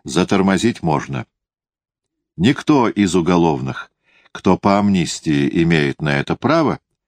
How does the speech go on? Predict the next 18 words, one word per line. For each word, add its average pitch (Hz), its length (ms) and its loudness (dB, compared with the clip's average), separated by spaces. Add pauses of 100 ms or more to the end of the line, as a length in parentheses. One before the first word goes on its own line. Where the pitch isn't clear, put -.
(100)
на 151 220 0
волю 131 360 2
не 78 240 0
выйдет. 76 640 -2 (1700)
Представьте 143 720 0
все 87 320 0
часы. - 500 -4 (920)
Никто 139 520 2
за 90 100 0
эту 85 320 0
кражу 80 400 0
не 78 180 0
ответит, - 560 -4 (300)
и 78 80 -2
тогда 107 420 0
дело 139 340 2
с - 120 -6
амнистией 113 800 0